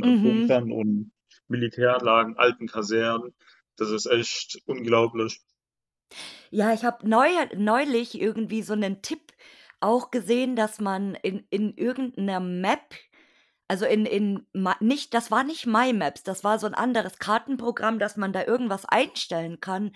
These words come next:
Speaker 1: und man da voll leicht irgendwie Bunker oder solche Sachen finden kann durch die, ähm, die, die Gerade oder ich weiß es nicht, irgendwie war das, also das war auch super, super krass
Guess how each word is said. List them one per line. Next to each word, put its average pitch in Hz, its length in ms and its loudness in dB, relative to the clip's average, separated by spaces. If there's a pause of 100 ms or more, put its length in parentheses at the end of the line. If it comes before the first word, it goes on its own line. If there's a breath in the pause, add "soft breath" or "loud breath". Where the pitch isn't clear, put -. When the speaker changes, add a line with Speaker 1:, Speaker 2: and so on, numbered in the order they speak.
(460 loud breath)
Speaker 1:
und 214 280 2
man 208 220 0
da 196 140 -2
voll 277 260 -2
leicht 262 400 0
irgendwie 208 380 -2
Bunker 277 580 0
oder 170 240 0
solche 180 280 -4
Sachen 185 280 -4
finden 180 400 -8
kann 175 240 -8
durch 180 240 -6
die, 175 320 -10 (500 loud breath)
ähm, 175 520 -2 (460)
die, 180 380 -8
die 175 140 -12
Gerade 208 720 2
oder 202 160 0
ich - 180 -10
weiß 233 280 -2
es 220 120 -8
nicht, 208 180 -6
irgendwie 233 680 -2
war 226 200 -4
das, 196 200 -6
also 185 220 -6
das 196 200 -8
war 190 160 -2
auch 202 140 -4
super, 240 360 -4
super 220 280 -4
krass 214 260 -6